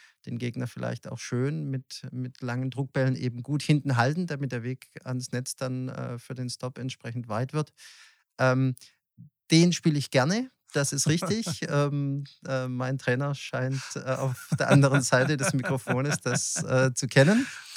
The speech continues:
Speaker 2: Äh, hab ich schon
Speaker 1: Ähm,
Speaker 2: oft gesehen bei dir, ja.
Speaker 1: ich glaube, wichtig ist es, auch da wieder ihn natürlich im richtigen Moment einzusetzen. Man kann nicht einen
Speaker 2: Definitiv, ja.
Speaker 1: Ball als das Nonplusultra ansehen. Man kann nicht
Speaker 2: Ja.
Speaker 1: sagen,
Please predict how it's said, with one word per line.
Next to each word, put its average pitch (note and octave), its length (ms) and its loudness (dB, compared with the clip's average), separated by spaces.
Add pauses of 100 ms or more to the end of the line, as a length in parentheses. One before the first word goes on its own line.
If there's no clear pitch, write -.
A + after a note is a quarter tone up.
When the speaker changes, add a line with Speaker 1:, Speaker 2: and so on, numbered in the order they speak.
Speaker 2:
Äh, A#3+ 360 -6
hab D3+ 180 12
ich D#3 100 6
schon D#3 180 10
Speaker 1:
Ähm, - 0 -
Speaker 2:
oft D3+ 200 6
gesehen B2+ 340 -2
bei A#2 120 -2
dir, A2 200 -6
ja. G#2 220 -4 (300)
Speaker 1:
ich D#3+ 220 2
glaube, F3 480 8
wichtig F#3 320 0
ist E3+ 220 0
es, - 560 2 (120)
auch C3 220 2
da C3+ 300 2
wieder E3+ 360 0
ihn D3 180 -2
natürlich C#3+ 360 0
im C#3 140 0
richtigen C3+ 360 -4
Moment B2+ 360 -2
einzusetzen. A#2+ 640 -4
Man A#2 160 -6
kann C#3+ 320 -2
nicht - 340 -8
einen B2+ 380 4
Speaker 2:
Definitiv, A#2 160 4
ja. B2 160 6
Speaker 1:
Ball C3+ 500 -2 (100)
als B2 600 -2
das - 220 -8
Nonplusultra C3 920 -4
ansehen. B2 360 -4
Man A#2+ 140 -6
kann B2 160 -4
nicht C3 240 -4
Speaker 2:
Ja. B2 200 0
Speaker 1:
sagen, B2+ 80 -4